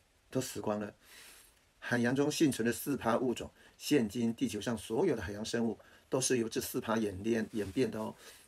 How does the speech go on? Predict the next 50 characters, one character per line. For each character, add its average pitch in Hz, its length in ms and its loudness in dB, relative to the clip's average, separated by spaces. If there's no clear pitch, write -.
就 123 120 2
四 131 220 -2
趴， 110 160 0
你 101 80 -2
看， 113 140 -2
就 110 100 -4
是 110 120 -6
这 - 140 -6
一 208 140 8
百 - 180 -4
个 113 100 -2
里 104 80 -2
面 226 140 2
只 - 100 -4
有 - 120 -2
这 196 120 0
一 160 100 0
个， - 160 -2
这 143 100 -2
条 120 220 2
鱼， 107 240 -2
这 - 120 -6
个 117 120 -4
贝 113 240 0
壳， 95 280 -8
这 170 120 0
又 143 160 6
是 113 140 0
一 113 60 2
种 85 180 -4
有 - 80 -2
一 123 40 2
点 107 140 -2
像 123 120 -2
那 113 80 -2
个 107 80 -6
什 101 80 -8
么， 104 140 -10
会 151 160 4
飞 139 180 8
的 123 80 6
那 113 100 2
种 113 160 -4
什 - 120 -8
么， 107 100 -4
什-， - 220 -6
什 117 100 2
么 113 80 6
鱼 101 160 2
啊？ 104 160 0